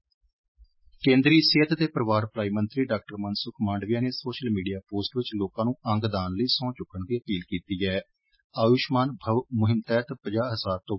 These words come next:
ਵੱਧ ਲੋਕਾਂ ਨੇ ਆਪਣੇ ਅੰਗ ਦਾਨ ਕਰਨ ਦਾ ਵਾਅਦਾ ਕੀਤਾ ਹੈ। ਡਾਕਟਰ ਮਾਂਡਵੀਆ ਨੇ ਪਿਛਲੇ ਮਹੀਨੇ ਉੱਤਰ ਪ੍ਰਦੇਸ਼ ਦੇ ਆਗਰਾ ਤੋਂ ਆਯੁਸ਼ਮਾਨ ਭਵ ਮੁਹਿੰਮ ਤਹਿਤ ਅੰਗ ਦਾਨ ਦੀ ਸਹੁੰ ਚੁੱਕੀ ਸੀ।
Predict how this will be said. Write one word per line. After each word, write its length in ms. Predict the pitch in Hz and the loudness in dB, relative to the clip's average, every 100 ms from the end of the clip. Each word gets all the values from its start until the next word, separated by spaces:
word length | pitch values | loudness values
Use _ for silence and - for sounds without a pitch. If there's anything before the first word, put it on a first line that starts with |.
| 117 | -4
ਵੱਧ 120 | 117 98 | -4 -4
ਲੋਕਾਂ 300 | 90 - 101 | -8 -6 -4
ਨੇ 100 | 127 151 101 | -4 -4 -10
ਆਪਣੇ 240 | - 110 | -4 -4
ਅੰਗ 260 | - 117 110 104 | -4 -6 -4 -2
ਦਾਨ 200 | 92 87 | -4 -4
ਕਰਨ 180 | 95 98 | -4 -4
ਦਾ 140 | 113 | -4
ਵਾਅਦਾ 280 | 117 107 107 | -4 -4 -4
ਕੀਤਾ 320 | 92 90 - | -6 -12 -6
ਹੈ। 180 | 87 92 - _ _ _ _ - | -4 -4 -6 _ _ _ _ 0
ਡਾਕਟਰ 300 | 123 - 127 | 0 2 2
ਮਾਂਡਵੀਆ 400 | 120 120 123 139 | 4 4 2 0
ਨੇ 100 | 151 | -2
ਪਿਛਲੇ 320 | 151 117 123 | -4 -4 2
ਮਹੀਨੇ 220 | 120 107 | 2 4
ਉੱਤਰ 260 | 117 - 110 | 0 -2 -12
ਪ੍ਰਦੇਸ਼ 520 | - 101 95 110 107 - | -10 -10 -4 -4 -4 -6
ਦੇ 100 | 120 - 98 | -8 -4 -4
ਆਗਰਾ 260 | 92 107 - | -2 -6 -6
ਤੋਂ 240 | 135 - | -10 -6
ਆਯੁਸ਼ਮਾਨ 480 | 101 101 - 117 113 | -2 -2 -2 -2 -2
ਭਵ 180 | 113 98 | -2 -4
ਮੁਹਿੰਮ 300 | 95 104 110 | -4 -2 -2
ਤਹਿਤ 220 | 107 113 | -2 -4
ਅੰਗ 320 | - - 101 | -4 -8 -8
ਦਾਨ 260 | 98 104 104 | -4 -4 -4
ਦੀ 200 | 107 131 | -4 -8
ਸਹੁੰ 240 | - 123 117 | -8 -6 -6
ਚੁੱਕੀ 300 | - - 90 | -8 -10 -8
ਸੀ। 300 | - 92 | -4 -4